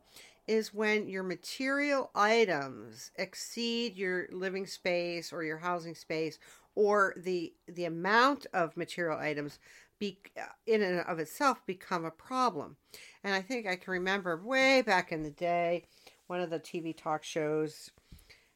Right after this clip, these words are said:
talking to people whose houses were neat and clean, but they had one, two, or three storage units of items that they had in storage. So to me, that's an excessive attachment to material items. So this is something you can deal with,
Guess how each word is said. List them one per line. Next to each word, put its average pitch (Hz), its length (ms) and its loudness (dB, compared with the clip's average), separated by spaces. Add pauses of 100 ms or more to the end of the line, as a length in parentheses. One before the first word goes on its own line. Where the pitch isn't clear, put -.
(120)
talking 165 380 0
to 156 60 -6
people 170 340 -4
whose 165 180 -4
houses 311 480 4
were 226 100 2
neat 214 180 2
and 180 120 -4
clean, 277 360 0
but 170 160 -6
they 190 160 2
had 180 260 0
one, 202 260 0
two, 208 240 -4
or 175 100 -4
three 185 460 -2
storage 277 520 -2
units 147 440 -4 (460)
of 202 420 8 (260)
items 208 440 4
that 170 140 -8
they 170 120 0
had 165 220 0
in 160 80 -6
storage. - 640 -6 (420)
So 240 380 2
to 262 120 -4
me, 254 200 2
that's 214 320 2
an 190 100 0
excessive 180 640 0
attachment 147 720 -4
to 151 340 -4
material 151 600 -6
items. 214 460 -2 (340)
So 240 160 0
this 262 240 -2
is 311 160 -4
something 226 340 -2
you 190 120 -4
can 190 160 -10
deal 143 280 -4
with, 139 180 -8